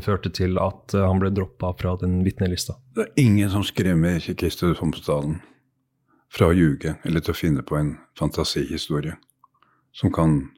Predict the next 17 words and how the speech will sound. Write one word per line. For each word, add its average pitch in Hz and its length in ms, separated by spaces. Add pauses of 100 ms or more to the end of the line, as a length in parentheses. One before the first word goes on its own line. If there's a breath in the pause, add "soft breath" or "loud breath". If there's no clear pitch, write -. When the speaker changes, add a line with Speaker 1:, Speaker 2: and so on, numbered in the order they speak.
(260)
Speaker 2:
hjelpe 82 300
ham 73 140
på 82 120
den 80 120
ene 71 80
eller 76 120
andre 73 140
siden. 135 300 (2250)
Den 95 160
mannen 80 240
er 78 80
en 78 80
lystløgner 80 580
fra 78 240
A 67 220
til 80 120 (100)
Å. - 40